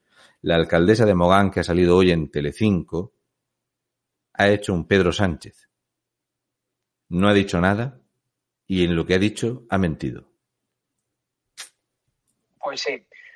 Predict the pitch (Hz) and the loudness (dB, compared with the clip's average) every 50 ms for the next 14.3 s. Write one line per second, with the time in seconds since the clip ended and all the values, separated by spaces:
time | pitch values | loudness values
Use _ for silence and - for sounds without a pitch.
0 | - - _ _ _ _ - 151 147 147 - 139 139 151 170 190 202 180 143 98 | -20 -20 _ _ _ _ 6 8 8 8 8 8 6 8 8 8 6 6 6 4
1 | 107 107 113 104 107 107 104 120 131 139 139 135 - - 110 104 117 123 127 113 | 4 2 2 4 4 6 6 6 4 4 2 -2 -4 -4 -4 -2 0 0 0 0
2 | 117 117 120 110 113 117 120 120 110 117 120 120 120 113 107 98 92 85 73 67 | 0 0 0 0 0 -2 -2 -2 -4 -4 -4 -4 -4 -2 -4 -4 -6 -8 -10 -14
3 | _ _ _ _ _ _ _ _ _ _ - - 95 104 117 117 - 135 135 127 | _ _ _ _ _ _ _ _ _ _ -12 -10 -8 -8 -8 -6 -4 -4 -2 -2
4 | 127 123 123 120 117 117 113 120 131 147 156 160 120 - 95 90 90 85 85 85 | 0 -2 -2 -2 0 -2 0 0 0 -2 -4 -4 -4 -6 -4 -4 -4 -4 -4 -4
5 | 82 82 82 80 - - 113 117 113 117 117 - - 117 113 113 113 110 110 107 | -4 -4 -6 -8 -8 -6 -4 -2 0 0 0 2 4 6 8 8 8 8 8 8
6 | 107 107 107 98 104 - 135 139 139 - 160 151 151 - 113 107 107 101 113 113 | 8 8 6 6 4 0 -2 -2 0 0 0 0 2 2 2 2 4 4 6 4
7 | 110 107 104 98 - - 95 92 - 95 92 90 87 - - 87 85 82 80 - | 4 4 2 0 -2 -4 -6 -4 -2 -2 -2 -2 -2 -2 0 0 0 2 0 0
8 | 82 76 76 90 101 104 104 95 87 85 80 92 85 78 67 - - - - _ | -2 0 0 2 2 4 4 4 2 2 0 0 -2 -2 -4 -10 -14 -20 -20 _
9 | _ _ _ _ _ _ _ - - 104 98 90 - 98 90 82 92 92 82 95 | _ _ _ _ _ _ _ -8 -2 -2 -2 0 0 -4 -2 0 -2 0 0 0
10 | 92 87 90 92 90 101 107 113 117 113 110 98 104 98 87 - - 82 76 90 | 0 2 0 0 2 2 4 4 4 4 4 4 2 2 0 -2 -6 -6 -2 2
11 | 95 107 101 101 87 78 71 - - 73 80 92 90 - 95 87 92 104 107 107 | 2 2 2 2 0 0 -2 -2 -10 -6 0 0 0 2 2 2 4 4 6 6
12 | 107 104 101 101 101 110 117 131 143 165 165 - - - 78 76 76 71 - 92 | 6 6 6 6 4 4 4 4 2 0 -2 -6 -12 -10 -6 -6 -6 -2 0 0
13 | 92 92 - 104 101 107 104 - 107 110 110 104 107 107 104 117 117 113 - 135 | 0 0 0 0 0 0 0 -2 -2 -2 0 0 -2 -2 -4 -6 -10 -8 -8 -8
14 | - - - 85 73 _ | -8 -10 -12 -16 -16 _